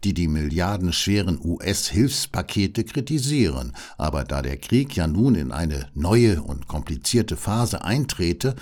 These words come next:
und sich wohl noch lange hinziehe, sei eine anhaltende Unterstützung nicht garantiert. Und das, wo im November doch die so wichtigen Zwischenwahlen sind.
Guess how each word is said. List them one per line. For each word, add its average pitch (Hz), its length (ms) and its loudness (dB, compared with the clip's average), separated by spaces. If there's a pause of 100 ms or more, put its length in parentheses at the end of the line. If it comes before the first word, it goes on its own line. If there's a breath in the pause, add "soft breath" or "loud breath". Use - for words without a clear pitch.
(260 loud breath)
und 131 180 2
sich 131 320 -2
wohl 117 160 4
noch 90 240 0
lange 104 300 0
hinziehe, 110 640 2
sei 123 340 2 (260 loud breath)
eine 92 260 0
anhaltende 90 600 0
Unterstützung 85 760 -2
nicht 76 260 -4
garantiert. - 920 -4
Und 113 300 -2
das, 117 340 0
wo 117 120 6
im 107 80 8
November 104 480 2
doch 101 200 0
die 101 160 0
so 87 220 -2
wichtigen 71 440 -4
Zwischenwahlen 80 760 -4
sind. - 340 -8